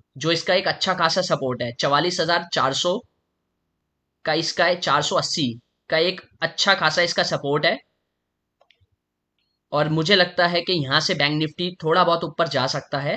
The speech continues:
और एक रेंज में रह सकता है, एक रेंज में, अ, ट्रैवल कर सकता है। जो इसकी रेंज रहेगी वो ये रहेगी, क्योंकि मार्केट एक द-, already इतना ज़्यादा गिर चुका है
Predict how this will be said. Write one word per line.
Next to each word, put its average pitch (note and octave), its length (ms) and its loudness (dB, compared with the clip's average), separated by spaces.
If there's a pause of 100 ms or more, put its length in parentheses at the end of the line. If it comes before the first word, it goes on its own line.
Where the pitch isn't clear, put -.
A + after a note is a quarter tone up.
(140)
और E3 120 0
एक F3+ 160 -2
रेंज D#3+ 300 0
में E3+ 160 0
रह C3 140 -2
सकता C3 320 -6
है, D3 220 -4
एक F#3 120 -10
रेंज C#3+ 260 -4
में, D3+ 160 -4
अ, F3+ 60 -8 (560)
ट्रैवल C3 720 2
कर D3+ 160 -2
सकता C#3+ 340 -4
है। G3 280 -2
जो C#3 200 -4
इसकी D3+ 260 -2
रेंज D3 340 0
रहेगी D#3 240 -2
वो F3+ 140 -2
ये C3+ 220 0
रहेगी, C3+ 460 -2 (640)
क्योंकि F#3 420 -2
मार्केट D3+ 600 0
एक E3 460 4
द-, E3+ 100 0 (100)
already D#3 400 2
इतना E3 280 -4
ज़्यादा D3 300 0
गिर D3 180 -2
चुका D3+ 300 -2
है E3+ 200 -2